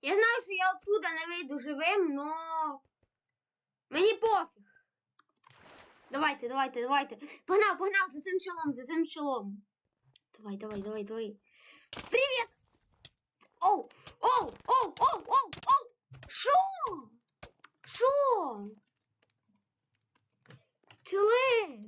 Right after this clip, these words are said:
то він софт якийсь, реально, відвічаю. Реально, відвічаю, він софт якийсь просто.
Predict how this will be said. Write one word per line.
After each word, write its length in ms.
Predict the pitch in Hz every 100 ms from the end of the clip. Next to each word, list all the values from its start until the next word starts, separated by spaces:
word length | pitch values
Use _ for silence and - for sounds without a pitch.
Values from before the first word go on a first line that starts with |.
| 208
то 80 | 294
він 160 | 392
софт 460 | 403 440 440 466 -
якийсь, 440 | 285 294 285 -
реально, 460 | 277 285 285 254 220
відвічаю. 760 | 214 226 - 247 233 196 202 202 - - _ _ _ _ _ _ _ _ _ _ _ _ _ _ 208 208 - _ _ _ _ _ - - _ - - _
Реально, 500 | - 311 359 349 294
відвічаю, 400 | 269 - 311 285
він 140 | 254 269
софт 280 | 302 294
якийсь 320 | 233 226 233 208
просто. 440 | - 220 208 240